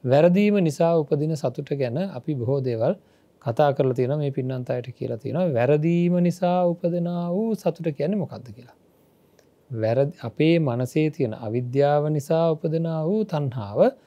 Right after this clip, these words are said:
ඒ තණ්හාව නිස්ෘත සතුට තමයි නන්දිය කියලා කියන්නේ. ඉතින්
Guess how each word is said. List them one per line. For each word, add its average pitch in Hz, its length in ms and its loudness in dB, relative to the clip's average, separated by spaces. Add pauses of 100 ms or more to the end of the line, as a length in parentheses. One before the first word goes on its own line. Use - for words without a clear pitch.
(400)
ඒ 139 100 4
තණ්හාව 151 640 2 (120)
නිස්ෘත 156 500 -4 (1160)
සතුට 135 480 -4 (640)
තමයි 135 280 2
නන්දිය 120 440 -2
කියලා 120 220 -2
කියන්නේ. 120 400 -2
ඉතින් 170 240 -2